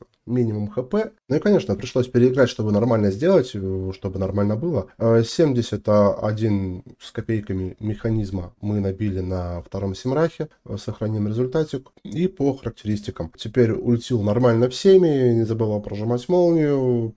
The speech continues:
Претус без пробуд сто семьдесят пять, э, сто семьдесят шесть миллионов, Джира сто шестьдесят, Алистер сто двадцать, ну а эти гопари там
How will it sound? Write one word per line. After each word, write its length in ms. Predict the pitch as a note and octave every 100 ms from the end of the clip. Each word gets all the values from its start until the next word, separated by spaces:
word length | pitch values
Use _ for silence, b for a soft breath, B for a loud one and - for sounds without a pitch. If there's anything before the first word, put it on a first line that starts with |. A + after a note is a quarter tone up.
| -
Претус 320 | C3 B2 G2+
без 240 | G2+ A#2+
пробуд 380 | - G#2 G2 G2+
сто 180 | - G#2+
семьдесят 480 | - B2+ C#3 E3 -
пять, 300 | F#3 F#3+ F#3+
э, 420 | D#3+ D#3+ D#3 D#3 D#3 _
сто 140 | -
семьдесят 260 | - F#2+ F#2
шесть 360 | - C#3 C#3
миллионов, 360 | C3 C3 B2+ A#2+ _ -
Джира 520 | A2+ B2 A#2 G#2+ G2
сто 260 | - - G2+
шестьдесят, 680 | - A#2+ - F3 F3+ F3
Алистер 580 | B2+ - G#2+ G#2 G2 F#2+
сто 140 | - C3+
двадцать, 500 | F3 F#3 F#3 C#3 C3
ну 200 | A#2+ A2
а 80 |
эти 400 | A#2+ B2+ - G#2+
гопари 420 | G2+ G2 - F#2+ G#2
там 340 | F#2 F2+